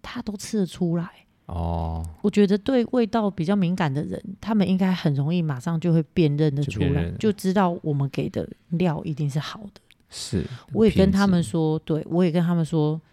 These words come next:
Speaker 1: 你看像那时候变小颗的时候，
Speaker 2: 对。
Speaker 1: 我们就都不卖了。
Speaker 2: 对，台风一来就停了。
Speaker 1: 不是说它的颗不好吃哦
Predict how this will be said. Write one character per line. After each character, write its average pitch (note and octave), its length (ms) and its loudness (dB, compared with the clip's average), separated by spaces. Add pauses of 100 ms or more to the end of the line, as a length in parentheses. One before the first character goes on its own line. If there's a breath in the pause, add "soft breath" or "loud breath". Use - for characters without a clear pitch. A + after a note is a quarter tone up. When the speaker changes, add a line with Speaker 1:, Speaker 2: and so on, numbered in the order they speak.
Speaker 1:
你 D#3 140 -6
看 F#3 120 0
像 F#3+ 160 0
那 F3+ 120 2
时 D#3+ 80 2
候 - 20 2
变 D#3 220 2
小 - 180 -4
颗 - 240 -2
的 - 80 -4
时 - 160 -12
候， D3+ 240 -6 (160)
Speaker 2:
对。 F3+ 140 4
Speaker 1:
我 D#3+ 40 4
们 D#3+ 80 4
就 E3 140 0
都 E3+ 140 2
不 D3 180 0
卖 C#3 280 0
了。 - 140 -10 (360)
Speaker 2:
对， - 180 -8
台 G2 180 0
风 A2+ 200 2
一 - 20 4
来 F2 140 2
就 F#2 80 0
停 - 320 -8
了。 - 60 -14
Speaker 1:
不 G#3+ 100 0
是 B3+ 100 2
说 A#3+ 160 0
它 A3+ 120 2
的 G#3 40 6
颗 G3+ 180 0
不 G3+ 120 0
好 E3 120 2
吃 C#3+ 260 -4
哦 C3+ 260 -2